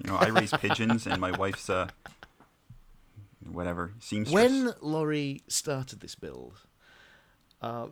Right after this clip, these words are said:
Speaker 2: <laughs> the, so the victim is said to be in a stable condition. Um, okay, uh, let's just see. So could you explain, Kevin? I, I hear this word a lot, or see it a lot at least.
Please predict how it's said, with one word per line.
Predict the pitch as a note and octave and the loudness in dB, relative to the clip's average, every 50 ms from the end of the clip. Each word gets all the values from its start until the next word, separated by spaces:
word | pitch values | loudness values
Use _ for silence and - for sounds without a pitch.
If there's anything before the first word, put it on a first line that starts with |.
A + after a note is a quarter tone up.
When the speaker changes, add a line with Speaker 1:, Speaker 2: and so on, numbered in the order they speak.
| F3+ - D#3+ C#3 | -8 -4 -4 -4
Speaker 2:
<laughs> | - - - - - | -4 -4 -10 -14 -8
the, | A#2+ C3 C#3+ C#3 B2 - - - - - - G2 - - - - - - - - - - | -6 -4 -2 -2 -2 -4 -4 -6 -10 -12 -14 -14 -14 -14 -16 -16 -16 -16 -16 -18 -18 -8
so | - - E2 E2 D#2+ E2 - - - - - - | -4 -2 0 0 -2 -4 -8 -12 -16 -16 -14 -12
the | - - | -6 -2
victim | A#2+ F3+ F3+ - E3 D#3 D3 C#3+ C#3+ - - | 0 0 0 2 0 2 2 0 -2 -2 -2
is | B2+ A#2+ - | -2 0 0
said | - - C3 A2 - | 0 0 -2 -2 -4
to | - A2 | -6 -4
be | A2 A2 | -2 -2
in | G#2 | -2
a | G#2 G2+ | -2 -2
stable | - - A#2 A2 G#2 G#2+ G2+ F#2+ | 0 0 0 0 2 0 -2 -2
condition. | - - F2 F2 G2+ F2+ - - C3+ C#3 C3+ - - - - - - _ _ - | -2 -4 -4 -2 -2 -4 -4 -4 -4 -6 -6 -8 -12 -18 -20 -20 -20 _ _ -8
Um, | - E2+ E2 D#2+ D#2+ D#2+ D#2+ D#2+ E2+ E2+ - - - - - - - - | -6 -6 -4 -4 -4 -4 -4 -4 -6 -8 -10 -14 -16 -16 -16 -12 -8 -2
okay, | F#2+ G#2+ E2+ - - - - - | 2 4 4 4 4 2 -2 -2
uh, | E2+ F#2 | -4 -2
let's | E2+ F#2 G#2 G2 - - | -2 0 0 0 -2 -2
just | - G#2+ - - - | -2 -2 -2 -2 0
see. | - - E2 D#2+ | 0 0 0 0
So | - - C#3+ C#3 - - - - - | 2 2 2 2 0 -4 -14 -4 0
could | - F#3+ F3+ F#3 | 2 2 4 4
you | A3+ G#3 | 4 4
explain, | F#3+ - - - F3 D#3 C3 G#2+ F#2 E2 D2+ D#2 - _ _ _ - | 4 4 0 -2 0 2 2 2 2 -2 -4 -8 -12 _ _ _ -10
Kevin? | - - D#2+ D#2 D#2 - - - | -6 -4 -4 -4 -4 -6 -4 0
I, | G2 G2 - - A2+ | 2 4 6 6 6
I | A2+ | 6
hear | A2 G2+ C3 C3+ B2 | 6 4 4 4 4
this | G#2+ G2+ F#2+ - - | 4 2 0 -2 -2
word | - F2+ F#2 F#2 | -2 -4 -4 -4
a | F2 | -6
lot, | E2+ E2 - - | -6 -6 -6 -6
or | - E2+ - | -6 -6 -6
see | - - F#2+ E2+ E2+ | -4 -2 -2 0 0
it | - - | -2 -2
a | G1+ | -4
lot | G1+ G1+ G1+ | -6 -6 -6
at | G1+ - - - - | -8 -10 -10 -10 -10
least. | F2 E2+ - - | -8 -8 -10 -12